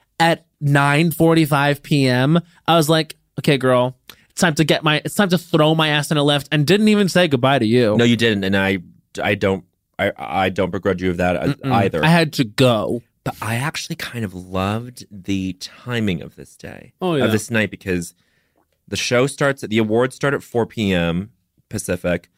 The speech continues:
Speaker 2: By ten P M, you're done.
Speaker 1: You're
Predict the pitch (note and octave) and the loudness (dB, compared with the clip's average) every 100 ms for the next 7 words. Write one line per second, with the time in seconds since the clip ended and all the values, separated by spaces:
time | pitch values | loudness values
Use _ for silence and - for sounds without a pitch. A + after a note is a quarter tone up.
0 | _ _ _ _ _ _ - _ - A2 | _ _ _ _ _ _ -20 _ -2 -2
1 | G2+ - D#3 F3 - F#3 F3+ F3 G3 A3 | -2 -4 -2 -2 -2 0 2 2 0 -6
2 | _ _ _ _ _ _ - G2+ A2+ G#2+ | _ _ _ _ _ _ -6 0 2 2
3 | F2 B1+ - _ - D3+ D3 | 0 -6 -16 _ -2 0 0